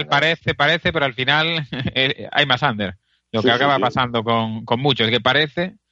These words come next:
Speaker 2: ponen la línea alta y lo bueno al final es lo que no parece.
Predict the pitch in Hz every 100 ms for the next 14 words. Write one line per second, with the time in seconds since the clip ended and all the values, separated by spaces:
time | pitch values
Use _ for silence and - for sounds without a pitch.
0 | _ _ - 135 143 143 147 147 165 175
1 | 170 175 170 131 127 139 147 143 151 156
2 | 151 147 127 135 127 113 95 -